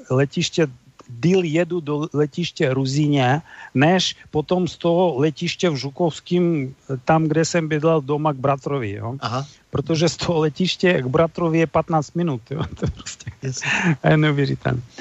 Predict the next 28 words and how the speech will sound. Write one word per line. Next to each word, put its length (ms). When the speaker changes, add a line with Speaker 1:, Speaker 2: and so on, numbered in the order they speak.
Speaker 1:
Prostě 400
úplně 320
neuvěřitelné, 680
no. 100
Ale 300
to 80
je 60
jedno. 340
Ale 220
každopádně 880
já 200
jsem 260
se 180
do 120
té 140
vesnice, 440
do 100
svého 280
rodiště 560
se 200
dostal 460
až 340
ve 140
svých 300
padesáti 720
letech, 600
jo. 180
A 320